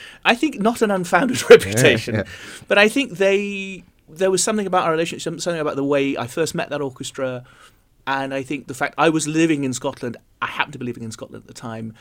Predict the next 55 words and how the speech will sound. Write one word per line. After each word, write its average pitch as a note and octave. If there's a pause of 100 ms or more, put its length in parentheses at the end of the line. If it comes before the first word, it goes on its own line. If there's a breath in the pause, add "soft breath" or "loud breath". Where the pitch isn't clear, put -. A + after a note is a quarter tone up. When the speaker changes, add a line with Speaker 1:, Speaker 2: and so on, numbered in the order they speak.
(260 soft breath)
Speaker 1:
and C#3+
I C3+
think C#3+
they C3
felt C3
a A#2+
bit B2
of A2
ownership. A#2 (400 loud breath)
And D#3
so, E3
yeah, F3+
I D#3
was, D3+
I D#3+
was D3+
extremely D#3+
lucky A2+
that -
they C3+
allowed C3+
me A#2
to A2
actually -
conduct -
them -
and G#2+
work -
with A#2
them. - (480 loud breath)
And -
yeah, A#2+
we C#3+
had D#3+
a D3
few C#3
moments A2+
here B2
and A#2
there, -
Speaker 2:
Mm. G#2
Speaker 1:
but - (280)
no, G3+
it's -
really F3
lovely. E3+
And E3
in E3+
fact, F3+
I -
was F3
back F#3+
with D#3+
them D#3+
again, C#3+